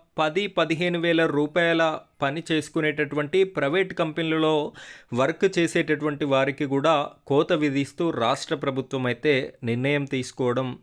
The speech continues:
జరిగింది. దీనికి ఉండాల్సినటువంటి ముఖ్యమైన ఇన్కమ్ సర్టిఫికెట్‌ని బేస్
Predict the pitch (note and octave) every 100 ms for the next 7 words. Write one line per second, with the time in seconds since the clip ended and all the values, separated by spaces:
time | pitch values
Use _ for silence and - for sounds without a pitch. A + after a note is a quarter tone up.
0 | - G#2+ A2 A2 A2 G#2+ C3+ A#2+ - -
1 | - C#3 C3+ A#3 A#3 A3+ A3 G#3 D#3 F#3
2 | A3 G#3 G3+ G3 F3+ F#3 F3 G#3 D3+ D3+
3 | G3+ G3 F#3+ F#3+ F3 - D3+ E3+ F#3 G3+
4 | F3+ F3 - E3+ E3+ E3+ F3 D3 - B2+
5 | C#3+ E3+